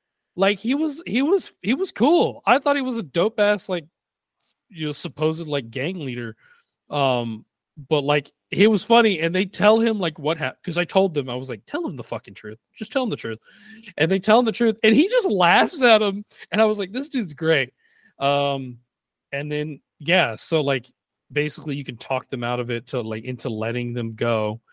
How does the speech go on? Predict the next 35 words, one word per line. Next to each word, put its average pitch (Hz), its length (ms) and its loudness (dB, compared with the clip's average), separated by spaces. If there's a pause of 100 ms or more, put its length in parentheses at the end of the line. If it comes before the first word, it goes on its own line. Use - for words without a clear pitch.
(260)
Um, 117 320 0
and 135 200 0
then 139 140 0
he'll 147 200 2
check - 460 -2
to 131 120 -8
see 139 260 -4
if 123 100 -4
his 117 160 -6
people 202 420 -2
are 117 100 0
still 113 280 -2
alive 107 280 -2
upstairs. 110 580 -6 (340)
And 113 160 -4
if 120 120 -4
you 131 100 -4
didn't 165 380 0
kill 311 280 4
any 147 220 2
of 117 180 0
them, 175 300 0 (420)
they 143 400 2 (840)
don't, 147 360 2 (520)
like, 127 260 0
he's 147 460 -2
like, 131 320 0
"Okay, 277 400 6 (140)
we're 160 240 4
cool." 277 480 2 (1120)
They 156 140 2
specifically, 262 540 2
he 196 120 2
does 196 280 6
tell 208 340 0